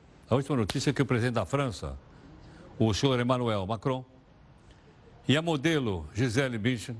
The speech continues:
e o ator Leonardo DiCaprio usaram nas redes sociais. Vamos, pe-, peraí, tem aqui a foto ou não? Tá aqui. "Our house is burning." Diz, onde é que é?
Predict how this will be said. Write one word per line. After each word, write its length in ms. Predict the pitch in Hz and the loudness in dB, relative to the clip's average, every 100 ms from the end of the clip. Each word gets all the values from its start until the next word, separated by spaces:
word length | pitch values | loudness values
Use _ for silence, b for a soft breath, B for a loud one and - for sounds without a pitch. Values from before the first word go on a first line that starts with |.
| - - | -8 0
e 100 | 165 | 2
o 80 | |
ator 300 | 165 - 156 | 0 0 0
Leonardo 400 | 135 139 127 123 | 2 2 2 0
DiCaprio 580 | 117 156 147 127 135 117 - - - - - | -2 0 0 0 -4 -8 -8 -20 -20 -20 -2
usaram 360 | 123 98 131 120 | 0 4 2 2
nas 180 | 123 101 | -2 0
redes 180 | 117 | -2
sociais. 240 | - 98 107 | -2 -2 0
Vamos, 180 | 160 - | -2 0
pe-, 120 | 151 | 0
peraí, 360 | 151 127 80 65 - - - | 2 0 -2 -6 -18 -20 0
tem 140 | 220 165 | 2 2
aqui 160 | 107 | 0
a 80 | 123 | 0
foto 260 | 151 143 120 | 2 0 0
ou 60 | |
não? 160 | 87 69 - - - - - - - - - - - - - - - - | -4 -6 -16 -20 -20 -20 -20 -20 -20 -20 -20 -20 -20 -20 -20 -20 -20 -2
Tá 100 | - | 0
aqui. 260 | 120 95 71 - - - - - - - - - - - - - | 2 -2 -4 -12 -20 -20 -20 -20 -20 -20 -20 -20 -20 -20 -10 0
"Our 400 | 156 202 196 156 95 | 2 2 -2 -4 0
house 440 | 190 214 170 160 - | 0 0 -4 -8 -2
is 180 | 180 127 | 0 0
burning." 640 | 98 180 214 165 113 76 - - - - - - - - | 2 2 0 -4 -4 -6 -16 -20 -20 -20 -20 -20 -20 0
Diz, 240 | 131 147 117 - - - - - - - - - - | 2 2 -2 -12 -20 -20 -20 -20 -20 -20 -20 -16 -6
onde 160 | 92 | -2
é 20 | 92 | 0
que 120 | |
é? 100 | 98 | 0